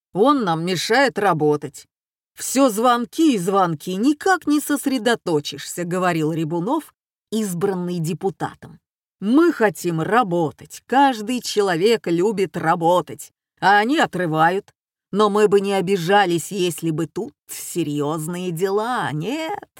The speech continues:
Но нас главным образом возмущает безнравственное поведение вышеизложенного субъекта».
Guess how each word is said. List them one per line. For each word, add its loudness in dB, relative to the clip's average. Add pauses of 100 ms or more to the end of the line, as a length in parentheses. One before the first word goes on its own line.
(760)
Но 2
нас 2
главным 2
образом 2
возмущает -2
безнравственное -2
поведение -4
вышеизложенного -4
субъекта». -10